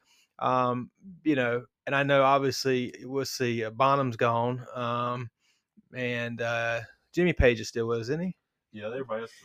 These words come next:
Speaker 2: alive.
Speaker 1: Okay, everybody else still alive. Um, and obviously Bonham's, t-, to me, the best, uh, o-, out of the group, and that's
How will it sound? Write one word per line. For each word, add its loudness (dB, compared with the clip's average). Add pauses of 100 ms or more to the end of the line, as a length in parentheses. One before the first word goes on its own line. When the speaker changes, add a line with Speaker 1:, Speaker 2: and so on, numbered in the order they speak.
Speaker 2:
alive. -4
Speaker 1:
Okay, 10
everybody 12
else 8
still 6
alive. 8 (340)
Um, 6
and 0
obviously 6
Bonham's, 6 (240)
t-, -8
to 8
me, 10
the 6
best, 8
uh, 0
o-, -2 (120)
out 2
of -4
the -4
group, 0 (100)
and -4
that's 0